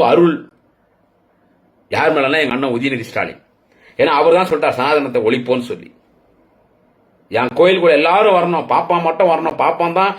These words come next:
என்னுடைய சிலையை பிரதிஷ்டை பண்ணணும், பாப்பான் தான் என் கோயிலை திறக்கணும்னு சங்கராச்சாரியார் சொல்றான். அதை எதிர்த்தது யாருன்னு கேட்டா, இந்த உலகத்துல உதயநிதி ஸ்டாலின் என்ற ஒரு தலைவன். எனவே என்னுடைய ஆதரவு, என்னுடைய அருள் உதயநிதிக்குத்தான் என்று ராமரே இன்னைக்கு எங்க அண்ணன் உதயநிதிக்கு அருள்,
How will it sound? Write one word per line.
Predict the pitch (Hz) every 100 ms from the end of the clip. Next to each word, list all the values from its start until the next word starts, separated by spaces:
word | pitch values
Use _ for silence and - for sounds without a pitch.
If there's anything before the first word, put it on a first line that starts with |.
| - - _ _ _ -
என்னுடைய | 131 151 147 139
சிலையை | - 143 175 -
பிரதிஷ்டை | 151 170 170 170
பண்ணணும், | 147 147 123
பாப்பான் | 127 156 160 160
தான் | 175
என் | 139
கோயிலை | 123 165 156
திறக்கணும்னு | 139 139 143 139 151
சங்கராச்சாரியார் | 147 143 165 160 143 143 127
சொல்றான். | 135 131
அதை | 117 120
எதிர்த்தது | 147 214 185 160
யாருன்னு | 156 156
கேட்டா, | 143 151
இந்த | 151 131
உலகத்துல | 147 151 143 135
உதயநிதி | 127 156 143 -
ஸ்டாலின் | 120 123 117
என்ற | 123
ஒரு | 113 104
தலைவன். | 104 120 107 - - -
எனவே | 113 151 156 127
என்னுடைய | 143 170 160 151
ஆதரவு, | 165 180 175 147
என்னுடைய | 143 143 139
அருள் | 151 175 131 -
உதயநிதிக்குத்தான் | 120 160 180 165 160 156 165 156
என்று | 160 143
ராமரே | 139 180 185 190
இன்னைக்கு | 180 160 139 147 110 92 - _ _ _ 113
எங்க | 123
அண்ணன் | 139 156 139
உதயநிதிக்கு | 139 160 139 123 123 92 - _ _ _ _
அருள், | 113 151